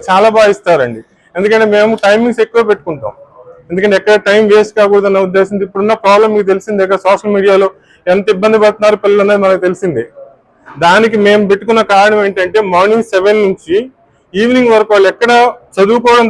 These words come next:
తప్ప రెండోది ఆలోచించకూడదు. మెయిన్ సోషల్ మీడియాలో పిల్లలు అట్రాక్ట్ అవ్వకూడదన్న ఒకే ఒక ఉద్దేశంతో మేము చాలా కేర్ఫుల్గా,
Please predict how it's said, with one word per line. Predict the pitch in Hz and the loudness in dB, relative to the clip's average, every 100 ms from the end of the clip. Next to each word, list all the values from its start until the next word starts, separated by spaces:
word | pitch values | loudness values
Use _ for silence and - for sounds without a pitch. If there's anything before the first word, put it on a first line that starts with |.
| 208 | -2
తప్ప | - 233 214 | -2 0 0
రెండోది | 220 220 202 | 2 4 4
ఆలోచించకూడదు. | 202 196 175 135 104 104 _ _ _ _ - | 2 0 -2 -4 -4 -10 _ _ _ _ -4
మెయిన్ | 190 233 226 | 0 0 2
సోషల్ | 208 220 233 233 | 0 2 0 0
మీడియాలో | 226 220 226 220 | 2 2 2 -2
పిల్లలు | 208 220 208 185 | -2 2 2 0
అట్రాక్ట్ | 208 233 226 | 0 -2 0
అవ్వకూడదన్న | 214 214 202 202 202 | 0 0 0 0 -2
ఒకే | 185 233 233 | 0 0 0
ఒక | 226 | 0
ఉద్దేశంతో | 190 208 208 190 175 185 247 _ _ _ - | 0 -2 -2 -6 -6 -6 -6 _ _ _ -10
మేము | 202 202 190 | -8 -2 0
చాలా | 185 240 233 - | 2 2 0 2
కేర్ఫుల్గా, | 220 226 233 214 175 | 2 2 -2 -4 0